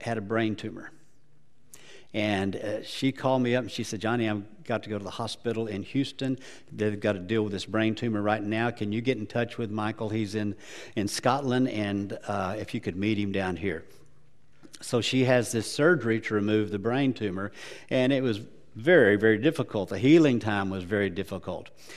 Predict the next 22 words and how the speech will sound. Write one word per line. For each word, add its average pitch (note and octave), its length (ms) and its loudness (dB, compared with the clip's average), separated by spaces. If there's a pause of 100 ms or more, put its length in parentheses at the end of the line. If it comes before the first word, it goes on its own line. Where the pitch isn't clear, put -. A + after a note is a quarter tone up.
(240)
And, G2+ 340 0
uh, F#2+ 280 0
she, A#2 380 2
uh, F#2+ 100 2 (460)
she - 240 -2
got G2+ 280 2
through B2+ 240 4
it. - 260 0 (480)
She - 240 -4
started G2+ 460 -2
suffering A2 540 -2
some F#2+ 360 -8 (420)
small A2+ 380 4
seizures. C3 720 2
Those G#2+ 160 0
began G#2 300 0
to G2 60 -4
go G#2+ 180 2
away A#2 480 2 (300)
through A#2 140 0
the A2+ 60 2
years. B2+ 480 4